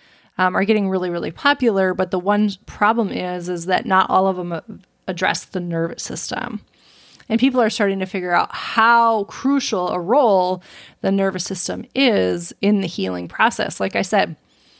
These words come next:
I figured it out on my own that something was going on with my nervous system. And then once I started digging in, I was like,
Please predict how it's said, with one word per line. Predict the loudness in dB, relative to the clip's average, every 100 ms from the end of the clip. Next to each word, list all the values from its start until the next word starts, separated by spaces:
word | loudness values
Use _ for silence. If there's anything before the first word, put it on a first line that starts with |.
| _ -20 -20 _ _ _ 2
I | 2
figured | 2 0 2 2
it | 4
out | 4 4
on | 2
my | -2 2
own | 4 4 2
that | -4 -6
something | 0 2 2 2
was | 0 0
going | 2 2
on | 2 0
with | -2 -6
my | -6
nervous | -2 0 0 -2
system. | -6 -4 -4 -4
And | -6
then | -6
once | -8 -8
I | -8
started | -6 -8 -8 -8
digging | -8 -8 -6
in, | -2 -2
I | -2
was | -4 -4
like, | -6 -8